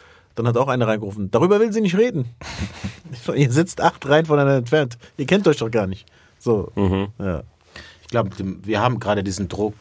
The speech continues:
Speaker 3: mit, vor allem, ich merk, ich, ich spür das oft in Deutschland so, das ist so krass, so vor allem in Berlin. Ich hab das Gefühl, dass der Mensch irgendwie einen Druck hat, sich beweisen zu müssen, dass er, dass er gut ist.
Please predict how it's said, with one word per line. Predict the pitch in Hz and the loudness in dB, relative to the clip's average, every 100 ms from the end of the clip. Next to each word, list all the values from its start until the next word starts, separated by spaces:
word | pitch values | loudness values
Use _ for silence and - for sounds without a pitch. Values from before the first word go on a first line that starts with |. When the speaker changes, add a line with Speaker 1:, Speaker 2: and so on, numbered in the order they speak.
| - | -16
Speaker 3:
mit, | 92 - | -16 -16
vor | - 98 | -6 -2
allem, | 101 98 | -2 -2
ich | 90 | -6
merk, | 98 113 - | -6 -6 -10
ich, | 80 - | -14 -14
ich | 85 | -14
spür | - 117 | -6 0
das | 101 87 | 0 0
oft | 95 - | -6 -6
in | 90 85 | -6 -4
Deutschland | 92 - 82 80 | -4 -4 -4 -4
so, | 85 | -4
das | 80 78 | -6 -6
ist | 80 - | -6 -6
so | 73 | -8
krass, | - 80 85 - | -8 -8 -8 -10
so | 78 | -12
vor | 76 87 | -2 -2
allem | 90 | 0
in | 80 76 | -2 -4
Berlin. | 78 80 95 - _ _ - - - _ | -2 -4 -6 -12 _ _ -20 -20 -20 _
Ich | - | -6
hab | 107 | -2
das | 107 - | -2 -2
Gefühl, | 98 120 110 | -4 -2 -2
dass | 98 - | -2 -2
der | 95 | -2
Mensch | 95 104 - | -2 -4 -8
irgendwie | 110 110 107 101 | -6 -4 -4 -4
einen | 95 | -6
Druck | - 104 101 | -6 -6 -6
hat, | 92 | -6
sich | 101 90 - _ _ _ _ _ - | -6 -10 -14 _ _ _ _ _ -6
beweisen | 95 90 110 113 113 | -4 2 2 2 -4
zu | - 98 | -6 -4
müssen, | 95 - | -4 -4
dass | 92 87 | -4 -2
er, | 92 87 - _ | -4 -4 -12 _
dass | 90 - | -6 -2
er | 90 | -4
gut | 80 101 101 | -2 -6 -6
ist. | - 69 - | -12 -16 -20